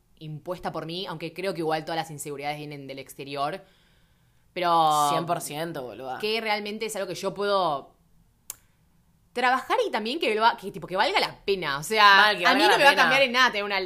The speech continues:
Speaker 1: nariz más hegemónica.
Speaker 2: Claro,
Speaker 1: O sea,
Speaker 2: no, no.
Speaker 1: no, no voy a conseguir un mejor laburo, un mejor futuro, no me va a ir mejor en la vida por tener, em, una nariz más hegemónica. Aunque
Speaker 2: No.
Speaker 1: un montón de veces pienso en, si ya fue una rinoplastía,
Speaker 2: Ya fue.
Speaker 1: ya fue.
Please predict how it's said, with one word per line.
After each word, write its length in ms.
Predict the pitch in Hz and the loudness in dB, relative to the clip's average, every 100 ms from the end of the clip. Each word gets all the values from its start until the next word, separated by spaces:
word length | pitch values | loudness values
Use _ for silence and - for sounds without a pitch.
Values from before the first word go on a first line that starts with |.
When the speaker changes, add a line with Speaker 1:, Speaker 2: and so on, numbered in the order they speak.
| 180 | -6
Speaker 1:
nariz 340 | 202 196 202 220 | -6 -4 -4 0
más 360 | 208 208 - - | 0 0 -4 -6
hegemónica. 680 | 196 214 208 233 226 220 | -4 -2 0 2 2 4
Speaker 2:
Claro, 160 | 214 214 | 6 8
Speaker 1:
O 100 | 214 | 10
sea, 240 | 233 196 | 10 8
Speaker 2:
no, 320 | 190 196 196 196 | 6 2 2 0
no. 360 | 190 196 180 | 2 2 2
Speaker 1:
no, 260 | 262 311 320 | 2 2 2
no 60 | 302 | 4
voy 100 | 339 | 4
a 20 | |
conseguir 300 | 262 247 247 | 4 0 -4
un 60 | 226 | -4
mejor 240 | 220 233 | -4 0
laburo, 580 | 226 214 233 247 247 240 | 2 2 2 2 2 2
un 160 | 226 | -2
mejor 240 | 220 214 220 | -6 -8 -8
futuro, 540 | 220 180 226 233 240 | -8 -8 -6 -2 -2
no 120 | 233 | -2
me 100 | 226 | -4
va 100 | 220 | 0
a 60 | 220 | 0
ir 80 | 208 | 0
mejor 220 | 196 208 | -6 -4
en 100 | 208 | -2
la 100 | 190 | -2
vida 300 | 185 202 202 | -2 0 0
por 100 | 175 | -2
tener, 480 | 170 175 180 175 - _ | -6 -4 -4 -4 -12 _
em, 680 | - 151 147 143 135 131 127 _ | -12 -6 -6 -8 -14 -16 -18 _
una 180 | 185 180 | -12 -8
nariz 340 | 175 160 165 160 | -8 -8 -8 -8
más 240 | 165 165 | -10 -10
hegemónica. 460 | - 165 156 151 135 | -14 -14 -14 -8 -6
Aunque 280 | 156 165 151 | -6 -6 -4
Speaker 2:
No. 360 | 156 151 143 - | -2 -2 -6 -8
Speaker 1:
un 120 | 214 | -6
montón 280 | 226 202 220 | -4 -4 -4
de 60 | |
veces 180 | 208 240 | -4 -6
pienso 240 | 185 196 185 | -8 -8 -8
en, 160 | 170 | -8
si 120 | 147 | -12
ya 100 | 143 - | -20 -14
fue 120 | 139 | -12
una 140 | 135 | -12
rinoplastía, 720 | 135 143 139 - 160 156 180 - _ _ - _ _ _ _ _ _ _ 151 _ | -16 -16 -16 -14 -10 -6 -6 -6 _ _ -20 _ _ _ _ _ _ _ -20 _
Speaker 2:
Ya 160 | - | -12
fue. 140 | - - | -12 -14
Speaker 1:
ya 140 | - 180 | -8 -8
fue. 480 | - 175 175 180 | -2 0 0 -4